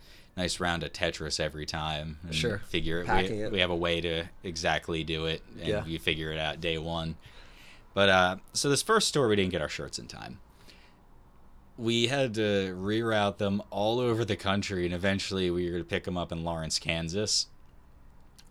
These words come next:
Speaker 1: So originally we were ordering enough to get us through a year of, uh, playing shows and tours and this and that, and we got all of them there. We weren't gonna bring them all on tour, but we got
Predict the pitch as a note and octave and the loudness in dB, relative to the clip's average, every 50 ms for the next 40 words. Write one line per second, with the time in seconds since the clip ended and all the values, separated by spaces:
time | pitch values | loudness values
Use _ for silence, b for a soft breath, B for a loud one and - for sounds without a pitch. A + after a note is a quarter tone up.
0 | - - - - - - F#2+ F2 F2 E2+ F2 F2+ F2 - - - - B B B | -18 -10 -6 -4 -2 2 2 4 4 2 2 0 -4 -6 -8 -10 -10 B B B
1 | B B B B B B B B - B2 B2 C3+ B2+ A2+ A2 A2+ G#2+ G2+ G2 G2 | B B B B B B B B -4 0 4 4 4 4 4 4 2 2 2 2
2 | G2 F#2+ F#2+ F#2 F2+ - - - G#2+ G#2 G2+ F#2+ F#2+ F2+ F2 E2+ E2+ F2 F2+ F#2 | 0 0 0 0 -2 -4 -6 -6 -4 -2 -2 0 0 -2 -2 -4 -4 -6 -6 -8
3 | - - G2 F#2 F2+ E2+ E2 E2 - - - E2 D#2+ E2+ E2 D#2+ D2+ - - - | -10 -8 -6 -4 -2 -2 -4 -4 -4 -6 -6 -4 -2 -2 -2 -2 -4 -4 -6 -4
4 | E2+ E2 E2 D#2+ D#2 D2+ D#2 D#2 D#2 D#2 D#2+ D#2+ D2+ D2+ E2+ D#2 D2+ D2+ - F2+ | -4 -4 -4 -4 -4 -4 -6 -4 -4 -4 -4 -6 -6 -6 -6 -6 -6 -8 -8 -8
5 | E2+ D#2 D#2+ D#2+ - - E2+ D#2+ D#2 D#2 D#2+ D#2+ D#2+ D2+ D2 D2+ D2 - F2+ E2+ | -6 -6 -6 -8 -6 -6 -6 -4 -4 -4 -4 -6 -6 -6 -8 -8 -10 -8 -6 -6
6 | D#2+ D#2+ D#2+ D#2+ D#2+ D#2 D#2 D2+ D#2 D#2 D2+ D2 - E2 D#2+ D#2 D#2 D#2 D#2+ D#2+ | -6 -4 -6 -6 -6 -6 -6 -8 -8 -8 -8 -6 -6 -6 -6 -4 -4 -4 -4 -4
7 | - - E2+ F2 D#2+ D#2 D#2 D2+ D2+ D#2 D#2 - B B B B B B B B | -6 -8 -10 -8 -6 -6 -6 -6 -8 -10 -10 -12 B B B B B B B B
8 | - - - F#2+ F2+ F#2 F#2 F2+ E2+ E2 E2 - - - - - - G2+ G2+ G2 | -6 -4 -4 -2 2 4 4 4 4 4 2 -2 -6 -12 -14 -6 -2 2 4 4
9 | G2 F#2+ F#2 E2+ D#2+ D#2 E2+ D#2 D2+ D2 D2 D2 C2 C2 C2+ D2+ F2 F2+ E2+ E2+ | 4 4 2 0 -2 -4 -4 -4 -4 -6 -6 -8 -8 -8 -8 -6 -6 -4 -6 -6
10 | - E2 D#2+ D2+ E2+ E2+ E2+ E2+ E2+ D2+ C2+ C#2+ D2 C#2+ C#2+ D2 D2+ - - D#2 | -8 -10 -12 -10 -6 -4 -4 -4 -4 -6 -8 -8 -8 -8 -8 -10 -10 -10 -10 -10
11 | D2 D2 D2 D2 C#2+ D#2+ D#2+ D#2+ D#2 - | -8 -8 -8 -8 -8 -6 -6 -6 -6 -6